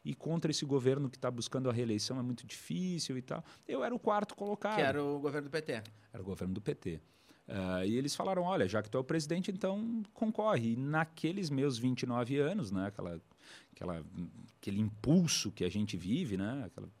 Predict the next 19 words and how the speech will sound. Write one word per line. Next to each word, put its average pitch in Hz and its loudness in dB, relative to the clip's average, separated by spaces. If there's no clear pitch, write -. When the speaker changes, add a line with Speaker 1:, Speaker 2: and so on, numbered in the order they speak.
Speaker 1:
talvez 92 -4
um 95 0
impensado 117 2
momento, 117 2
eu 247 -6
falei, 240 -4
"Eu 220 0
concorro." 151 2
E - 0
aí 170 6
o 175 4
pessoal 170 -2
me 175 -2
olhou, 165 0
"Tu 160 -6
concorre?" 165 -4
"Sim, - 0
eu 147 0
concorro." 120 -2